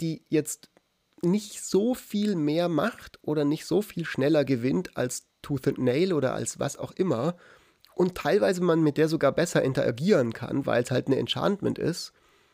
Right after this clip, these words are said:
Es ist nur trotzdem eine Karte, die so dieses Gefühl von overwhelming Power halt hat. Und das kann cool sein, das kann aber auch frustrierend sein.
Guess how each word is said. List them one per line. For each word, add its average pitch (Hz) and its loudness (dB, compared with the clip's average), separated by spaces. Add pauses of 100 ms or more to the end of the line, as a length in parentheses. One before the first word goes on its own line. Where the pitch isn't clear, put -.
(200)
Es 143 0
ist 202 0
nur 180 6
trotzdem 175 2
eine 147 4
Karte, 160 2
die 131 -2
so 135 4 (500)
dieses 135 -2
Gefühl 180 2
von 135 2 (680)
overwhelming 131 6
Power 135 4
halt 107 -6
hat. - -10 (420)
Und 127 0
das 131 0
kann 143 2 (180)
cool 220 4
sein, 226 0 (600)
das 143 -2
kann 156 2
aber 143 4
auch 127 0
frustrierend 120 -2
sein. - -12